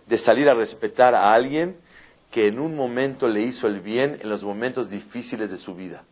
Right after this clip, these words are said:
¿Cuáles fueron los momentos difíciles de su vida? Cuando se escapó Moshe Rabbenu, fue a Midian y no tenía a dónde estar.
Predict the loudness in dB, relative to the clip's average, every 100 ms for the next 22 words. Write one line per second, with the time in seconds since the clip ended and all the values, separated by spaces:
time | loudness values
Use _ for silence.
0 | _ _ _ _ _ 2 2 4 0 0
1 | -4 -4 -8 -8 -10 -8 -8 -6 -8 -12
2 | _ _ _ _ _ _ -20 _ _ 4
3 | 6 6 2 -4 -2 -2 2 2 0 0
4 | 0 4 2 2 -2 -2 -2 -2 -2 -4
5 | -6 -8 _ _ _ _ _ _ _ -2
6 | 0 0 -2 2 4 6 6 4 2 -2
7 | -2 -2